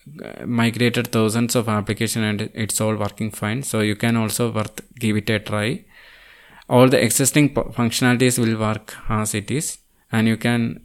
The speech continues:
also leverage some of the, uh, concurrent mode features like we discussed earlier. To upgrade, you just install, uh,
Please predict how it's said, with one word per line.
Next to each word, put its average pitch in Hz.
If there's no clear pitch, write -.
also 113
leverage 113
some 107
of 107
the, 123
uh, -
concurrent 120
mode 110
features 104
like 104
we 107
discussed -
earlier. 101
To -
upgrade, 139
you 127
just 117
install, 120
uh, 107